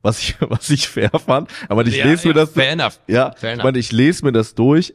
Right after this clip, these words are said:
Speaker 1: aber wenn ich das nicht gut finde, dann sage ich dir das auch. Und das ist auch eine Sache für
Speaker 2: <laughs> Dann, dann schreibe ich das selbst.
Speaker 1: <laughs> Ja.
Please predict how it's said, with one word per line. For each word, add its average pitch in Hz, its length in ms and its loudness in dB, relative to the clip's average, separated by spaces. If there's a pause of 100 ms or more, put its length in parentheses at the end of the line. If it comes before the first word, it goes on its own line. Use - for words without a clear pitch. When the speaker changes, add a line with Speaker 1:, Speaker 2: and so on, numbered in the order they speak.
Speaker 1:
aber 98 320 2
wenn 110 140 0
ich 120 100 -2
das - 180 -2
nicht 90 140 -6
gut 156 180 0
finde, 90 440 -4 (120)
dann 87 140 -2
sage 101 200 2
ich 78 100 -10
dir 71 100 -8
das 73 160 -10
auch. - 300 -14
Und 95 220 -8
das 120 120 0
ist 123 100 -2
auch 123 120 2
eine 120 120 -2
Sache 120 220 -2
für 101 140 -4
Speaker 2:
<laughs> - 80 0
Dann, 98 240 -2
dann 120 120 2
schreibe 131 260 -4
ich 123 80 -8
das 117 160 -8
selbst. 127 240 -2
Speaker 1:
<laughs> - 560 0
Ja. 254 180 2